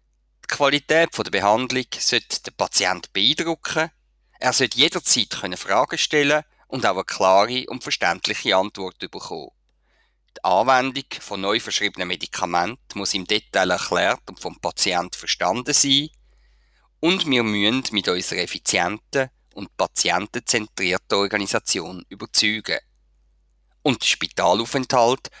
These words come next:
darf weder als zu kurz noch als zu lang empfunden werden. All das sind wichtige Kommunikationsthemen zwischen Patient, Arztdienst und Pflege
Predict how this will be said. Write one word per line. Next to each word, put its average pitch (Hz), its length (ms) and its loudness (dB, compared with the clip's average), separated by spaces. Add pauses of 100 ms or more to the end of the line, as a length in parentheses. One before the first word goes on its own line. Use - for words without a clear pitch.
(120)
darf 120 200 -2
weder 110 300 0
als - 240 4
zu - 140 6
kurz - 520 0 (160)
noch 170 160 2
als 175 280 4
zu - 140 6
lang 92 260 0
empfunden 87 600 -8
werden. 85 400 -6 (1200)
All 165 240 4
das 113 460 6
sind 92 220 -2
wichtige 127 420 -8
Kommunikationsthemen 98 1400 -2 (340)
zwischen - 420 -2
Patient, 110 560 2 (640)
Arztdienst 120 1000 2
und 85 200 -16
Pflege 104 600 0